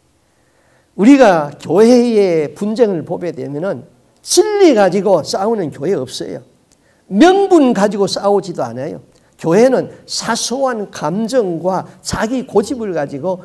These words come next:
네 편, 내 편 만들어서 싸우는 거예요. 진리는 짓밟아버리고 명분은 버리고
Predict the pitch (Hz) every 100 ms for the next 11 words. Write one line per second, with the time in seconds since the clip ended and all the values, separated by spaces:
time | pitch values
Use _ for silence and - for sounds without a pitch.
0 | - 151 190 - 247 254 143 - 139 156
1 | 160 220 220 160 151 151 185 170 156 208
2 | - - - 269 202 143 113 - - _
3 | _ _ _ _ - - 302 269 208 160
4 | - - 196 233 214 220 220 208 - _
5 | _ _ _ 143 233 294 277 220 156 123
6 | 127 320 226 185 180 _